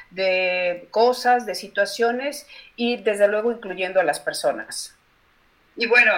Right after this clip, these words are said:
Speaker 2: y este, es una respuesta emocional a esa pérdida, ¿no? Ya sea la pérdida de, de, de por muerte o,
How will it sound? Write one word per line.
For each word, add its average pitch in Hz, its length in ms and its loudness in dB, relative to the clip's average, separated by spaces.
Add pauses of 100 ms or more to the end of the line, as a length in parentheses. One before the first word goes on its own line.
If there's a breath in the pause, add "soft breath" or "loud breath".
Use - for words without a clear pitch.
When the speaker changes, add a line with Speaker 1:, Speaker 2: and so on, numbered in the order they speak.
(100)
Speaker 2:
y 208 180 -2
este, 190 480 -2
es 202 120 -6
una 233 200 4
respuesta 202 840 0
emocional 165 880 0
a 135 120 2
esa 135 300 -8
pérdida, 123 600 -4
¿no? - 220 -4 (360 loud breath)
Ya 165 220 2
sea 190 160 4
la 165 240 2
pérdida 160 500 2
de, 139 440 -2
de, 139 480 -4
de 143 180 -6
por 151 220 -4
muerte 160 720 0
o, 139 280 -4